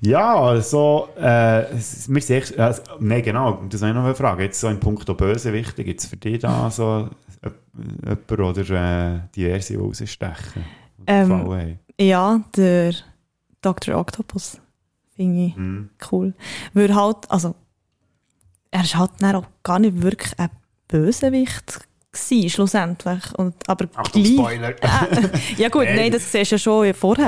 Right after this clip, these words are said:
Speaker 1: Ja, ja. Beim, äh, beim zweitausendzuvierer, <clears throat> da darf man, glaub ich, jetzt mittlerweile spoilern.
Speaker 2: Ja,
Speaker 1: Der ist
Speaker 2: ja,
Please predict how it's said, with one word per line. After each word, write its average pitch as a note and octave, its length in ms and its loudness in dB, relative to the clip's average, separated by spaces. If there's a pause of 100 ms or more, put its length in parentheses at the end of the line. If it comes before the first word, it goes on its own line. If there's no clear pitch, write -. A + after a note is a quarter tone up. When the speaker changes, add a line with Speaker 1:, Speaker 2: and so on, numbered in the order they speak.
(140)
Speaker 1:
Ja, - 80 -2
ja. - 60 -6 (460)
Beim, G#2 360 2
äh, G2 340 4
beim F#2+ 340 0
zweitausendzuvierer, G#2 1160 -2 (280)
<clears throat> - 1080 -14
da F#2+ 100 -2
darf F2+ 220 -2
man, G#2 120 2
glaub F2+ 160 0
ich, F2 60 -2
jetzt - 160 -8
mittlerweile F2 340 -6
spoilern. - 480 -2
Speaker 2:
Ja, F#3 320 4
Speaker 1:
Der - 80 -2
ist F2+ 80 -6
Speaker 2:
ja, F2 40 -2